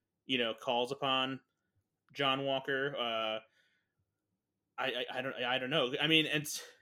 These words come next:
the Thunderbolts thing is, it's, it's coming, becoming more of, like, a prominent thing now in my head, because now I'm thinking about, okay, yeah, Zemo is in the raft,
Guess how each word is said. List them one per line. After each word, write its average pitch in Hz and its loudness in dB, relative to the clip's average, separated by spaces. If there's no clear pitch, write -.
the 143 4
Thunderbolts 214 6
thing 202 6
is, 165 6
it's, 156 2
it's 151 0
coming, 214 2
becoming 185 2
more 151 6
of, 147 4
like, 139 6
a 131 2
prominent 165 4
thing 180 4
now 175 4
in 175 2
my 170 4
head, 175 4
because 151 2
now 143 6
I'm 165 2
thinking 147 2
about, 123 4
okay, 131 6
yeah, 127 8
Zemo 135 2
is 131 0
in 131 0
the 120 4
raft, 135 10